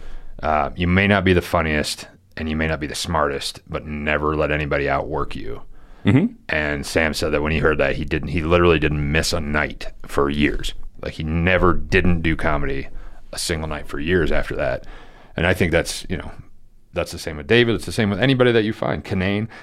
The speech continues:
Speaker 1: these guys that you look at and you think they're just, like, kinda lazy drunkards, whatever, you know, this, that's an image, man. Those
Speaker 2: Image.
Speaker 1: guys are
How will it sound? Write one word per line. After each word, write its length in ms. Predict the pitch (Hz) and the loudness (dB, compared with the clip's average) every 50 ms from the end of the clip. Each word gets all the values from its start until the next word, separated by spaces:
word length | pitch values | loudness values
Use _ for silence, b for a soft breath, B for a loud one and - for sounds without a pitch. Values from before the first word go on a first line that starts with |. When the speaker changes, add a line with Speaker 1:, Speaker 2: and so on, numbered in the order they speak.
| B B | B B
Speaker 1:
these 120 | 104 104 | -4 0
guys 240 | 107 139 147 151 135 131 | 2 4 4 4 4 2
that 60 | 117 | 0
you 120 | 98 101 98 | 0 2 2
look 180 | 117 117 - | 2 2 2
at 160 | 95 92 85 | 2 2 2
and 120 | 85 87 85 | 0 -2 -4
you 40 | 82 | -6
think 280 | - - 90 87 - | -6 -6 -8 -6 -6
they're 120 | - 85 78 | -6 -6 -4
just, 220 | 82 85 - - | -4 -6 -6 -6
like, 180 | - 76 76 - | -6 -6 -6 -4
kinda 280 | - 98 87 87 87 87 | -2 -2 -2 -2 -2 -4
lazy 400 | 92 98 98 95 92 87 95 92 | -2 -2 -2 -2 -2 -4 -4 -4
drunkards, 720 | 90 104 113 113 117 113 - 107 98 95 92 90 87 95 | -2 0 2 2 2 2 0 0 2 2 0 0 -2 -2
whatever, 500 | 98 98 104 101 104 101 101 98 95 92 | 0 0 2 2 2 2 2 2 2 2
you 120 | 90 90 | 2 2
know, 160 | 87 90 90 90 | 2 2 0 0
this, 240 | 90 87 - - B B B B | 0 -2 -4 -6 B B B B
that's 180 | B - - - | B -2 2 4
an 60 | 120 123 | 6 6
image, 280 | 139 147 123 95 82 | 6 6 4 2 0
man. 380 | 82 92 95 101 107 113 107 - | -2 -2 0 0 0 0 -2 0
Those 120 | - 98 92 | 2 4 6
Speaker 2:
Image. 120 | 87 - | 6 6
Speaker 1:
guys 160 | 113 98 90 | 4 4 2
are 100 | 90 87 | -2 -6